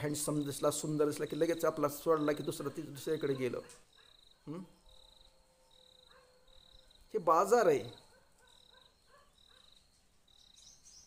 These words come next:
दुसऱ्याचं चांगलं दिसलं की त्याच्याकडे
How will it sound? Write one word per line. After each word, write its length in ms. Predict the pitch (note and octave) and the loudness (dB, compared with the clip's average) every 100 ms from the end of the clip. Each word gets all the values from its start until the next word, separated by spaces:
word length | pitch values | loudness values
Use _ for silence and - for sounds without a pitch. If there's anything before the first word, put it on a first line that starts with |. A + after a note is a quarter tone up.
| - - - - - - - - | -20 -20 -20 -20 -20 -18 -20 -14
दुसऱ्याचं 1300 | C3+ E3 - A#3+ B3+ B3 - A#3+ A#3+ B3 B3 B3 - - - - | -4 0 6 8 8 6 6 8 10 10 8 6 0 -12 -20 -4
चांगलं 440 | F#3 F#3 G#3+ A#3+ A#3 | -2 2 6 6 6
दिसलं 300 | - A#3 A3+ | 0 0 -2
की 60 | C4+ | -2
त्याच्याकडे 440 | B3 - A#3 A3+ | -2 2 4 4